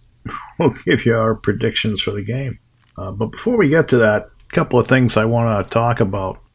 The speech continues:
Uh, the first thing is, you know, uh, with the covid, our schedule kinda got messed up, and I don't know if everybody knows who we're playing, so let's just go over that real quick. This week, obviously, we have the Jets at home, and then we have our bye week.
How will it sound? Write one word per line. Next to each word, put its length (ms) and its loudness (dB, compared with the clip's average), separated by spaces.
Uh, 280 -8
the 120 -4
first 320 4
thing 240 2
is, 240 2
you 100 2
know, 340 2
uh, 300 0
with 240 0
the 100 0
covid, 540 4
our 200 -2
schedule 500 4
kinda 320 0
got 360 0
messed 560 0
up, 240 -2
and 100 -2
I 60 0
don't 220 -2
know 240 -2
if 120 -8
everybody 600 -2
knows 380 0
who 200 4
we're 200 4
playing, 520 -6
so 160 -6
let's 240 -4
just 240 -4
go 100 -4
over 260 -2
that 260 -4
real 240 -6
quick. 400 -6
This 240 2
week, 180 2
obviously, 540 4
we 140 2
have 160 2
the 100 2
Jets 340 -2
at 60 -2
home, 360 -2
and 120 -4
then 80 -4
we 120 -2
have 160 -2
our 120 -2
bye 240 -2
week. 240 -6